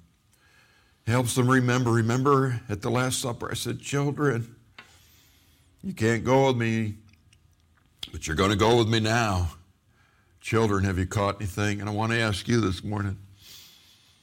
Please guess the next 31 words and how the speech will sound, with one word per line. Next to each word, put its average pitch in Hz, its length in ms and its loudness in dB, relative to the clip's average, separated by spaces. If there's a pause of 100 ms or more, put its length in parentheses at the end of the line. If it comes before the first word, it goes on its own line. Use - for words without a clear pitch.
(160)
are 92 160 0
you 117 180 4
here 120 200 6
this 110 240 -2
morning 117 540 -2 (680)
or 87 140 4
out 107 160 4
there 110 160 8
in 104 100 4
T 123 200 4
V 120 160 4
land? 110 480 2 (1800)
Are 92 120 2
you 117 140 4
where 120 280 6
you 113 140 4
shouldn't 123 440 2
be? 120 280 2
Have - 1160 -14
you 113 40 -2
just 117 200 0
kind 120 300 2
of 104 80 4
fallen 123 400 2
back 120 280 6
like, 113 240 2
"Oh, 127 1200 6
I'll 131 200 4
just 110 260 0
go 104 160 0
fishing"? 90 600 -4